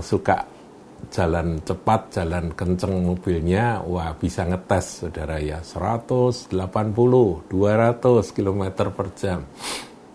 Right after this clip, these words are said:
Ya, itu, eh, nggak salah saudara, memang kenyataannya kalau, eh, kecepatan tinggi ya makin cepat sampai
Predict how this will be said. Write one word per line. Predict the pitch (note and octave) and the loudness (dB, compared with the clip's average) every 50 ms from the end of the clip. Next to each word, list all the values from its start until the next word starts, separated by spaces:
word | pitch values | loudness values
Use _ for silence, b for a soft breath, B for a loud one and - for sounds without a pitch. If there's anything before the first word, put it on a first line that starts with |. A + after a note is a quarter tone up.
| - - - | -20 -12 -6
Ya, | G2 F#2 F2 D#2+ D#2+ D#2+ D#2+ D#2+ - - - - - B B B B B B B - | -4 -2 -2 -2 -4 -6 -8 -12 -16 -18 -20 -20 -20 B B B B B B B -4
itu, | A#2 A2+ - F3+ G3 D#3 - - - - - - - - - - - - - - - - - | -2 6 8 8 8 8 6 2 -6 -14 -20 -20 -20 -20 -20 -20 -20 -20 -20 -20 -20 -8 0
eh, | - B2 A#2+ A#2 A#2 A2+ A2 A2 | 4 6 6 6 6 6 4 4
nggak | G#2 F#2 - - | 4 4 4 4
salah | - - C3+ D#3 C#3 G2+ A2 B2 | 6 8 10 10 10 10 8 6
saudara, | - - G#2 - G2 F2+ F#2+ G#2 | 4 -2 -2 2 4 6 6 6
memang | G#2 G2+ F#2 F#2+ F#2+ F#2 | 6 6 4 4 2 0
kenyataannya | F2+ - G2 G2 G2 F#2+ F2+ - G2 F2 F#2 F#2+ F#2 A#2 C#3+ - | 0 0 2 4 4 4 4 2 2 2 2 2 2 4 2 4
kalau, | - A#2+ A2+ G#2 G2+ F#2+ G2 F#2+ F#2 - - - - - - - - - - - - - - - - - - - - | 6 8 8 8 8 6 6 2 -2 -10 -16 -20 -20 -20 -20 -20 -20 -20 -20 -20 -20 -20 -20 -20 -20 -20 -20 -10 -4
eh, | - F#2+ F#2 F2 - | -2 0 0 0 0
kecepatan | G#2+ F#2 - F2+ F2 G2+ F#2 - G#2 F2+ F#2 | -2 -2 0 2 2 4 4 4 4 2 2
tinggi | F2 G2+ F2+ D#2+ E2 A2 E3+ F3+ | 2 0 0 2 2 2 4 4
ya | C3 G#2+ | 2 2
makin | F2+ F2 F2 F2+ - F#2 F2+ | 2 2 2 2 2 2 2
cepat | F2+ - F2+ - E2+ - | 2 0 0 -2 -2 0
sampai | - G#2+ A2 A#2 B2 - G#2 | 2 4 4 4 4 4 2